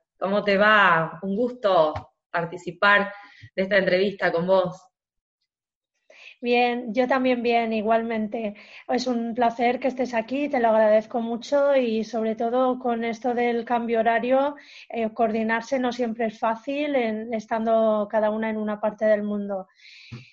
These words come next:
Speaker 2: Eh, bueno, Patricia, cuéntanos primero un poco, pues, sobre ti, quién eres tú y para que la gente que no te conoce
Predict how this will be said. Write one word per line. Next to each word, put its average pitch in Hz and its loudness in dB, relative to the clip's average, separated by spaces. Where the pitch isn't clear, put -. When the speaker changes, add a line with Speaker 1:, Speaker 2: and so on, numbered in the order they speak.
Speaker 2:
Eh, 254 4
bueno, 294 0
Patricia, 262 -2
cuéntanos 294 0
primero 285 0
un 277 -4
poco, 302 0
pues, 208 -2
sobre 214 -6
ti, 277 -4
quién 226 -2
eres 220 -4
tú 285 -4
y 214 -2
para 208 -2
que 202 -4
la 196 -4
gente 214 -6
que 220 -4
no 214 -4
te 214 -2
conoce 214 -4